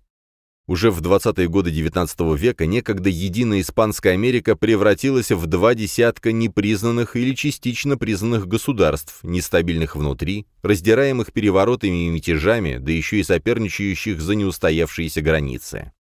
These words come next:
Потери войны за независимость были страшными. Например, на территориях Венесуэлы, Колумбии, Эквадора и Панамы за два десятилетия войны погибло шестьсот тысяч человек, или восемнадцать процентов населения.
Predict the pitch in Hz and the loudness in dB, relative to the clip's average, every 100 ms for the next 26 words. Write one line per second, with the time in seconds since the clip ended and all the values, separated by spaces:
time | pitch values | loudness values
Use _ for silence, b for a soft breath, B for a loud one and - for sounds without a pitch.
0 | _ _ _ _ _ 101 101 - 170 143 | _ _ _ _ _ 2 2 2 2 4
1 | 104 120 135 113 120 104 123 156 - 135 | 4 2 2 -2 0 2 2 2 -2 -2
2 | 123 - 90 123 117 - - 101 85 - | -2 -2 -2 0 0 -2 2 4 4 0
3 | 71 65 80 107 127 135 117 110 107 - | -6 -4 -2 0 2 2 0 0 0 2
4 | 135 117 - 104 107 - 92 101 113 85 | 4 2 2 0 0 0 4 4 4 2
5 | - 90 87 113 85 82 82 90 87 95 | 2 2 2 -2 0 -2 0 2 2 4
6 | 101 87 78 78 82 85 117 107 69 - | 2 2 0 0 0 2 -2 -4 -6 -8
7 | _ 87 87 110 110 139 120 - 110 131 | _ -2 2 4 4 0 0 -2 0 0
8 | 123 113 98 104 131 - 95 92 131 117 | 2 4 4 4 0 2 2 2 -2 0
9 | 110 - 131 117 - 117 127 - - 113 | 0 0 0 -2 0 2 2 0 -4 -4
10 | 117 101 113 107 87 76 71 92 85 85 | -4 -2 2 4 4 2 0 0 0 -2
11 | - 80 78 80 107 - 90 - 76 76 | -2 0 0 -4 -6 0 0 0 -4 -4
12 | - 78 - 85 69 60 52 50 | -4 -4 -4 -2 -2 -4 -10 -12